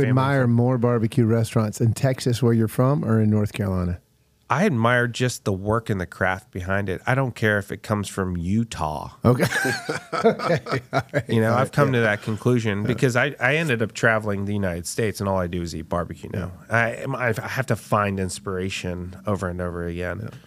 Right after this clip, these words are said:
Speaker 1: just to push the craft I'm in now. But, uh, I forgot what we were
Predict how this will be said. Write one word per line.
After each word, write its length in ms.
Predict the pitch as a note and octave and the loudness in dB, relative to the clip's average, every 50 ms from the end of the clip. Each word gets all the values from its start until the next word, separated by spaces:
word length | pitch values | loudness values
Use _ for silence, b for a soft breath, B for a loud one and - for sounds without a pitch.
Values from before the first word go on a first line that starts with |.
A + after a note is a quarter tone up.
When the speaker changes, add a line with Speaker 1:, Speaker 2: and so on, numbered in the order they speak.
| B B B B B B _ | B B B B B B _
Speaker 1:
just 240 | - B2+ - - - | 0 0 0 0 -4
to 80 | A2 | -8
push 340 | - - - A#2+ G#2+ - - | 0 2 2 2 2 0 -6
the 120 | - G#2+ | -10 -12
craft 420 | F2+ - G#2+ G2 F#2+ F#2 F#2+ - G2 | -6 -2 0 0 0 0 -2 -4 -6
I'm 160 | F#2 F#2 F#2 | -6 -4 -4
in 180 | F2+ F#2 F#2+ G2 | -6 -8 -8 -8
now. 280 | G2 G2+ G#2 G#2 G2+ b b b b b b b b b b b b b _ _ - | -6 -6 -6 -6 -8 b b b b b b b b b b b b b _ _ 4
But, 260 | B2 A#2+ A#2 A2+ - | 4 4 6 4 2
uh, 460 | A2 A2+ G#2+ G2+ G2 F#2+ F2+ F2 F#2 F2+ - _ _ _ _ _ | 2 2 2 2 2 0 -2 -2 -4 -8 -12 _ _ _ _ _
I 140 | - A2 C#3 | -8 -8 -8
forgot 420 | D3 - - - G#2+ G#2 A#2 C#3+ - | -8 -10 -8 -6 -4 -4 -4 -6 -8
what 100 | C3+ C#3 | -6 -6
we 80 | C#3 | -6
were 80 | D3+ | -6